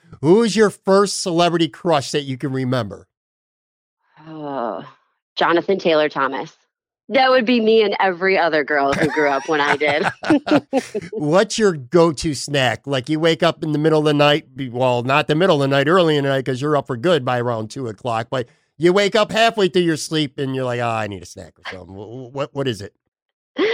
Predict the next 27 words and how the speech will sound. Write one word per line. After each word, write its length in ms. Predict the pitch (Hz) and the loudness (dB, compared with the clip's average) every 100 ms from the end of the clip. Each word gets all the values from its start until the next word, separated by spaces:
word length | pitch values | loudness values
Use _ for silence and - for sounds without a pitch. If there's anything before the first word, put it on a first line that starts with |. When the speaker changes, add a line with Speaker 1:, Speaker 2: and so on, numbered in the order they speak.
| 415 - 262 _ | -2 -6 -10 _
Speaker 2:
Oh 100 | 262 | 0
my 160 | 262 254 | 2 2
gosh, 240 | 220 202 | 2 0
this 100 | 208 | 0
is 160 | 220 208 | 0 2
so 140 | 214 | 2
embarrassing, 540 | 214 196 208 220 196 | 2 2 2 2 0
but 140 | 180 160 | 0 0
my 120 | 180 | -2
husband 400 | 175 196 196 202 | 0 -2 0 0
would 260 | 190 185 - | 0 0 -4
make 460 | 196 190 185 190 190 | -6 -8 0 0 2
fun 140 | 208 | 2
of 60 | 202 | 4
me 80 | 185 | 4
if 80 | |
I 80 | 185 | 2
didn't 220 | 180 190 | 2 0
tell 160 | 190 185 | 2 0
the 100 | 180 | -2
truth. 300 | - 185 175 - | 0 0 0 0
I 120 | 185 | -2
love 420 | 180 160 165 185 _ _ | 0 2 2 0 _ _
noodles, 500 | 165 165 147 104 95 - 175 | -6 -2 0 -2 -4 -6 -4
any 260 | 175 196 | 0 0
kind 280 | - 185 175 | 0 -4 -2
of 100 | 170 | -4